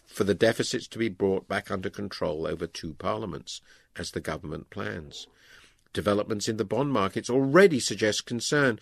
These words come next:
with a jump of twenty basis points in spreads on ten-year gilts over German bunds since early December.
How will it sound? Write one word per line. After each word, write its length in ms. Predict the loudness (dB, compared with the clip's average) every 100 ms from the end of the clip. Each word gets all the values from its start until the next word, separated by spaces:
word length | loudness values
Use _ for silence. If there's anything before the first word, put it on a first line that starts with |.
| -10 -4
with 120 | 2
a 60 | 4
jump 320 | 6 4 2
of 100 | -6
twenty 380 | -4 -2 -2 0
basis 420 | 2 2 2 -4
points 380 | 0 2 2 0
in 120 | 0
spreads 500 | 0 8 10 10 8
on 160 | 0 0
ten-year 440 | 0 2 4 4
gilts 560 | 4 4 4 2 -4 -2
over 200 | 0 0
German 420 | 4 4 4 0
bunds 500 | -2 -2 -2 -6 -10 -12 _
since 300 | -10 -6 -6
early 240 | -4 -4 -4
December. 600 | -4 -4 -6 -8 -12